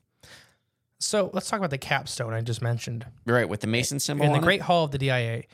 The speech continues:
Speaker 1: there is a plaque that, like I said, you know, that dedicates the airport. Uh, one you might think is the main contributors to the airport that has been the city of Denver, the state of Colorado. However, the names listed on the stone are contributing is an organization called, like we said, the New World Order Airport Commission.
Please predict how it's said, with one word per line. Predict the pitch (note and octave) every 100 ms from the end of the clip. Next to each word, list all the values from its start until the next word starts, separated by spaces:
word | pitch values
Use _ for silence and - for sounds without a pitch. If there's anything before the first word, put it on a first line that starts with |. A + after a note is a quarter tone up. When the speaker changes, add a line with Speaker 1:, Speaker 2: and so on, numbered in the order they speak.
| _ _
Speaker 1:
there | - C#3 C3+
is | B2+
a |
plaque | B2+ - C#3 C#3+ -
that, | C3+ B2+ -
like | C3 A#2
I | B2
said, | - B2+ B2 A2+ -
you | - C3+
know, | A#2+
that | A#2+ -
dedicates | C3+ B2 - B2 -
the | C3
airport. | D#3 - - _ - - _ _ _ -
Uh, | C3+ C3 B2+ -
one | - E3+
you | E3+
might | D#3 C#3
think | - C#3
is | B2
the | B2
main | A#2+ B2+
contributors | - - A#2+ A#2+
to | A#2+
the | A2+
airport | A#2+ - B2 A#2 -
that | A#2
has | A#2
been | A#2
the | A#2
city | - B2+
of |
Denver, | B2+ B2 A#2+
the |
state | A#2 B2
of | A#2+
Colorado. | A#2+ A#2 A#2+ A#2+
However, | A#2 C3 C3 C3
the | A#2
names | B2 B2 A#2
listed | B2+ -
on | B2
the | A#2+
stone | - B2 A#2 B2+ - - _
are | -
contributing | - B2 - B2+ B2 C3 C#3+
is | B2+
an | A#2+ B2 -
organization | C#3 C3 B2+ B2 B2+
called, | - A2+
like | A#2 A#2
we |
said, | B2 A#2 A#2
the | A#2+
New | A#2
World | A#2 A#2+ A#2+
Order | A#2 B2
Airport | - F3 - C3+
Commission. | - A#2+ - D3